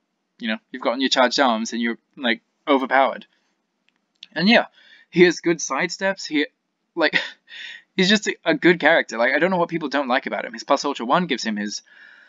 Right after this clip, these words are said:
uh, hello? <laughs> What happened to me? It gives him his arms. And yeah, the quirk one with his arms is an armor attack. So if you see someone press a projectile, you can press that, and it goes a surprisingly large distance,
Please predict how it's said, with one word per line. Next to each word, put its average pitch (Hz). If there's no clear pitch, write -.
uh, 110
hello? 143
<laughs> -
What 139
happened 156
to 165
me? -
It 139
gives 156
him 147
his 123
arms. 156
And 156
yeah, 165
the 143
quirk -
one 147
with 165
his 131
arms 143
is 120
an 110
armor 113
attack. 170
So 147
if 135
you 135
see 143
someone 139
press 135
a 131
projectile, 147
you 131
can 120
press 139
that, 143
and 147
it 156
goes 208
a 131
surprisingly 127
large 110
distance, 180